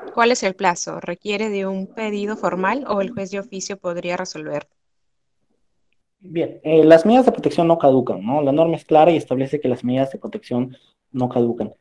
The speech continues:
Speaker 2: Pero ¿cuándo sí se dejan sin efecto? Eh, el juez tendría que advertir que las condiciones de riesgo han cesado. Y por lo general, el juez no lo va a hacer de oficio, ¿no?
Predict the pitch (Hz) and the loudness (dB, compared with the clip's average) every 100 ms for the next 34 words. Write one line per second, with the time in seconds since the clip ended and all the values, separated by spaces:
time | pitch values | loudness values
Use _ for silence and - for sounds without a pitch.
0 | _ - 165 160 226 226 214 214 214 190 | _ 2 4 6 6 6 6 4 2 -6
1 | 190 165 147 151 143 127 123 - - - | -6 -2 -4 -4 -10 -8 -8 -4 -6 -4
2 | 120 - 151 135 127 143 127 165 165 147 | -12 -10 -6 -4 -4 -4 -2 -4 -4 -4
3 | 151 151 131 117 120 - 151 151 151 135 | -4 -4 -6 -6 -8 -8 -8 -8 -8 -8
4 | 120 - 123 - 143 135 117 127 127 - | -8 -8 -10 -8 -8 -8 -8 -10 -10 -12
5 | 120 120 - 107 85 - _ _ _ _ | -14 -14 -14 -12 -12 -16 _ _ _ _
6 | - 147 160 160 170 170 180 214 143 143 | -10 -2 0 0 -4 0 2 2 0 -4
7 | - 160 160 - 143 160 143 135 - 135 | 0 0 0 -8 -6 0 0 0 -4 -6
8 | 117 110 120 113 - - 95 _ _ 113 | -6 -10 -12 -12 -16 -20 _ _ _ -20
9 | 113 | -20